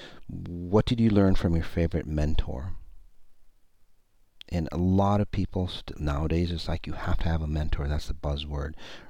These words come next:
right? You have to have a mentor, otherwise, you know, it's the fastest way to be successful. But is it? That's another podcast, by the way. The question that I wanna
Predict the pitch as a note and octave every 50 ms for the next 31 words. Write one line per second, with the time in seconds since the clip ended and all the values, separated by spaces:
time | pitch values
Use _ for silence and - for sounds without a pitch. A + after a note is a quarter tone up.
0 | - G#2 G#2 D#2+ C#2+ - - - A#2 - - - G#2 F2+ E2+ F2 F2 F2 F2 F2
1 | F2 - - F2+ F2 E2+ E2 - - - - - - - - D#2+ D#2 D#2 D#2+ D#2+
2 | D#2+ D#2 D#2 D#2 - - - D#2+ D#2 D2+ - - - - F#2 E2+ E2 - - -
3 | - - D#2 D#2 D#2 D2+ E2 F2 - - - - E2 - - E2+ - - - D#2+
4 | D#2+ - - F2 E2+ - - F2+ - - - G#2 A2 A2 D3+ E3 - - - -
5 | - - - - - - - - - - - - - C3 B2 B2 A#2 - - -
6 | G2 F#2 - - - D#2+ D#2+ - - - - - - - - E2 D#2 D2+ D#2 D#2
7 | - - - - - - - A#2 - - D#3 D#3+ - - C3 A2 G#2 G2+ G#2 B2
8 | C3+ B2+ A2+ G2 F2 D#2+ D#2